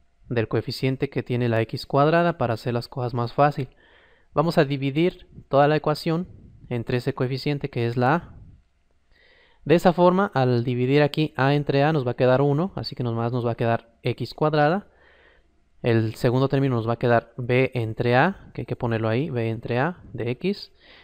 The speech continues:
Y el tercer término nos va a quedar c entre a. Del otro lado tendríamos cero entre a, que nos va a quedar cero. Siempre que dividimos cero entre cualquier cosa nos queda cero. Esta ecuación es equivalente a la que teníamos en un principio,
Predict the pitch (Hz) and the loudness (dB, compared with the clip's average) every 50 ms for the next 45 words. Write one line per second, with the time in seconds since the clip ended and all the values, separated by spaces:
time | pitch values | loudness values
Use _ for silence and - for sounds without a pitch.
0 | _ _ - 143 160 165 - 170 160 - 175 175 - 170 170 175 165 147 135 127 | _ _ -2 0 0 4 4 2 4 2 0 2 2 2 2 2 0 0 0 0
1 | 131 139 135 - 139 139 143 - - - - 151 156 - - 123 117 110 - - | -2 -2 0 0 2 2 2 0 -2 -4 -2 -2 -2 -2 -4 -6 -8 -8 -6 -4
2 | 120 113 107 104 101 - - - - - _ _ _ _ _ _ _ _ _ _ | -4 -2 -2 -2 -6 -8 -14 -20 -20 -20 _ _ _ _ _ _ _ _ _ _
3 | _ _ _ _ _ _ _ _ - 123 117 120 131 - 143 147 147 143 143 127 | _ _ _ _ _ _ _ _ -2 0 2 2 2 4 4 4 4 4 2 -2
4 | 123 131 139 143 131 117 - - - - 143 135 139 139 139 135 135 139 139 143 | 0 0 0 0 0 -2 -4 -6 -6 0 2 2 2 2 0 0 0 0 0 2
5 | 151 180 208 - - - - - - 139 139 131 135 - - 123 123 123 - - | 2 0 0 -4 -10 -20 -14 -6 -4 -2 0 0 0 2 2 2 2 2 0 -2
6 | - 113 110 110 - - 127 123 - - 127 117 117 117 120 120 123 123 120 - | -2 -2 -2 -2 -6 -8 -8 -6 -6 -4 -4 -2 -2 -2 -2 -2 -2 -4 -4 -4
7 | 135 127 123 123 - 120 - 120 123 - 143 135 - 151 147 - 156 135 117 - | -4 -4 -4 -4 -6 -6 -6 -6 -4 -4 -6 -6 -4 -6 -6 -4 -4 -6 -6 -6
8 | - 143 139 147 151 - - - - 117 110 104 - - - - - - - - | -4 -4 -2 -2 -2 -6 -8 -6 -4 -4 -4 -4 -8 -14 -18 -18 -18 -20 -20 -20
9 | - - - - - - - - - - - 135 127 - - 160 160 - 170 160 | -20 -20 -18 -18 -18 -16 -16 -16 -16 -8 -2 -2 0 2 4 2 4 4 2 2
10 | - - 170 175 165 - - 135 123 - 139 - 156 143 143 139 135 139 143 143 | 2 0 0 0 0 -2 -2 -2 -2 -2 -4 -4 -2 0 0 2 2 0 -2 0
11 | - 160 151 - - - 131 120 120 120 117 120 - - 120 117 117 - 131 135 | -2 -2 -2 -2 -4 -4 -4 -2 -2 -2 -2 -4 -4 -4 -6 -6 -4 -4 -4 -4
12 | 143 - - 190 - - 170 151 - | -4 -4 -4 -6 -4 -4 -6 -6 -6